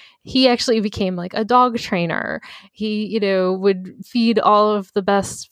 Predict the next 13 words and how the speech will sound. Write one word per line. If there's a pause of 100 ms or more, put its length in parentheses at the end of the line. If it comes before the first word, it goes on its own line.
foods.
You
know,
he
literally
did,
like, (160)
everything, (200)
every
decision
he
ever
made